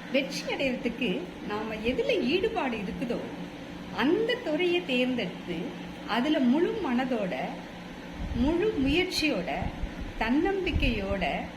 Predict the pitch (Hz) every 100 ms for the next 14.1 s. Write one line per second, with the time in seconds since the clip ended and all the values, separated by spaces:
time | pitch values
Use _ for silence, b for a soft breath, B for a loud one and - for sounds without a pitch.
0 | - - - - - - - - - 269
1 | 302 403 427 349 226 185 165 160 240 -
2 | - - 214 226 254 359 370 339 240 185
3 | 156 156 233 - - - - - 226 240
4 | 294 202 240 - - - - - - -
5 | - - - - - 247 269 349 349 339
6 | 349 392 339 262 262 285 294 - - -
7 | 214 254 277 311 - - 202 208 254 311
8 | 349 381 240 - 262 240 180 156 196 302
9 | - - - - - 247 381 415 294 311
10 | 370 427 381 277 262 262 277 277 254 220
11 | 190 196 190 175 262 - - - - -
12 | - 190 190 269 - - 453 - 214 247
13 | 202 302 302 - - 254 254 - 403 349
14 | 180